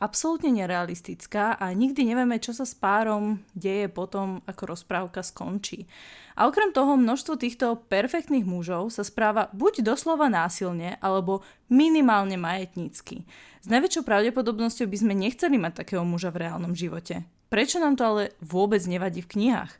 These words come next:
Prečo to ako čitateľky dokonca vyhľadávame?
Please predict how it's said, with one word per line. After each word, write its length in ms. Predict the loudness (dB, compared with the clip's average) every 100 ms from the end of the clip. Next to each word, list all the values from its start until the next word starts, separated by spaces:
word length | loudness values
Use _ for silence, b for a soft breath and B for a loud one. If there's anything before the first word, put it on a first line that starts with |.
| B B B _
Prečo 240 | 0 0 0
to 160 | 0
ako 160 | -2 -2
čitateľky 560 | -6 -6 -4 -4 -4 -6
dokonca 400 | -8 -8 -8 -6
vyhľadávame? 880 | -2 2 4 2 0 -4 -6 -8